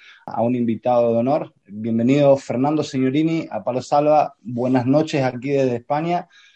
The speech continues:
Buenas tardes allí de México. ¿Qué tal? ¿Cómo estás? Un placer saludarte.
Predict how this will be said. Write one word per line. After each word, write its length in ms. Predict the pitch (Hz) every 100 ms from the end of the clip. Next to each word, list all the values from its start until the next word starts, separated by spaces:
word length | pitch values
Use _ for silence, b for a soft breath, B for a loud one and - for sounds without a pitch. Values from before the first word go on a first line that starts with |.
| b b
Buenas 300 | 101 127 120
tardes 280 | 151 147 143
allí 200 | 127 143
de 100 | 139
México. 480 | 139 147 139 139 131
¿Qué 120 | 120
tal? 240 | 110 139
¿Cómo 180 | 131 127
estás? 520 | 117 143 143 139 - _
Un 100 | 120
placer 320 | 110 135 135
saludarte. 760 | 131 123 123 123 113 135 123